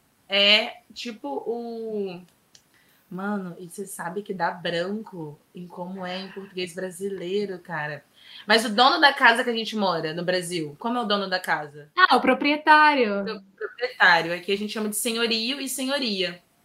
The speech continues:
Speaker 1: Então, por exemplo, o dono da casa que eu moro hoje, ele é o meu senhorio. <laughs> É mais ou menos isso.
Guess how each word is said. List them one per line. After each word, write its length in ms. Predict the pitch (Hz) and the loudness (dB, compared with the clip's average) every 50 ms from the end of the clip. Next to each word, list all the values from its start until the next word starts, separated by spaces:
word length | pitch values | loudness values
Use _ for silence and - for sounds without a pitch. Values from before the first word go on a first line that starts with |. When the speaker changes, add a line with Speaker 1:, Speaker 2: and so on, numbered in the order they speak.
| _ _ _ _ _ _ _ _ | _ _ _ _ _ _ _ _
Speaker 1:
Então, 680 | - 175 175 175 170 - 180 175 170 175 175 175 175 175 | -12 -10 -10 -6 -2 0 2 4 4 4 2 0 -2 -4
por 120 | 175 196 | -4 -4
exemplo, 420 | 185 185 165 175 165 160 - 180 175 | -4 -4 -2 -4 -6 -6 -4 -4 -4
o 40 | 175 | -2
dono 180 | 175 175 180 | -2 -2 -2
da 120 | 180 190 - | -2 -4 0
casa 280 | - 165 156 156 170 | 2 2 2 2 0
que 60 | 160 | -6
eu 80 | - 170 | -6 -6
moro 220 | 165 165 165 175 175 175 | -4 -4 -4 -2 -2 -2
hoje, 260 | 170 175 180 180 220 | -4 -4 -2 -2 -2
ele 100 | 214 220 | -2 -2
é 40 | 220 | -2
o 40 | |
meu 220 | 220 220 208 214 220 | 0 0 0 0 0
senhorio. 720 | 220 - 254 240 240 240 226 262 208 185 180 175 175 175 - _ - | -2 -2 -4 -4 -2 -2 -2 -2 -2 -2 -4 -4 -6 -6 -10 _ -14
<laughs> 120 | 202 175 160 | -12 -10 -10
É 40 | 170 | -6
mais 280 | 170 165 165 175 170 196 | -2 -2 -2 0 0 -2
ou 80 | 180 | -4
menos 360 | 170 165 165 170 180 190 196 | -4 -4 -6 -4 -6 -6 -6
isso. 380 | 180 165 160 - - - - - | -6 -6 -8 -8 -12 -16 -16 -14